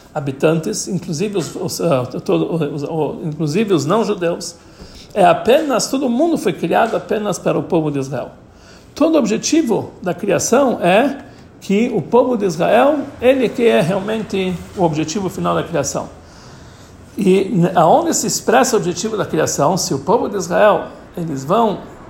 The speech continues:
fazer na prática o objetivo da sua criação,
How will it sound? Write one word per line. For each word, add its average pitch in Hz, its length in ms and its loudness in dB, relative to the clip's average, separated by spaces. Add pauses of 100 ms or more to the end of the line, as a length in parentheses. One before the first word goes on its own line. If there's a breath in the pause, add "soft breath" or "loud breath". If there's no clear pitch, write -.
(220)
fazer 147 380 -2
na 202 100 0
prática 175 580 0
o 139 60 0
objetivo 139 400 -6
da 196 80 2
sua 190 220 -2
criação, 202 580 0